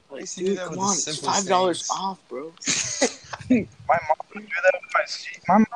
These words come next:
Speaker 3: still did that with my sister until, like, five months ago. She'd be like, "Tell her that you're six."
Speaker 2: She was
Speaker 1: You know
Speaker 2: really,
Speaker 1: what?
Speaker 2: like, fourteen.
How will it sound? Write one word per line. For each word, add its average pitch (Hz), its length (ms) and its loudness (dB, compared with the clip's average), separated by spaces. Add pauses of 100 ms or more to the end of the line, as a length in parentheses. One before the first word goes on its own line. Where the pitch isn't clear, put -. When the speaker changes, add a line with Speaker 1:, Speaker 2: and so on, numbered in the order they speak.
Speaker 3:
still - 300 -2
did 151 180 6
that 135 140 8
with 135 100 2
my 135 120 6
sister 131 360 4
until, 131 320 2
like, 127 300 6 (260)
five 139 500 4
months 147 300 4
ago. 117 220 8 (1400)
She'd - 140 -4
be 156 100 4
like, 147 200 8
"Tell 165 200 6
her 196 140 10
that 190 160 8
you're 180 140 2
six." - 560 2 (440)
Speaker 2:
She - 140 -6 (500)
was 156 80 2
Speaker 1:
You 196 100 8
know 202 180 8
Speaker 2:
really, - 20 10 (120)
Speaker 1:
what? 190 100 4
Speaker 2:
like, 113 200 -8
fourteen. 120 680 -18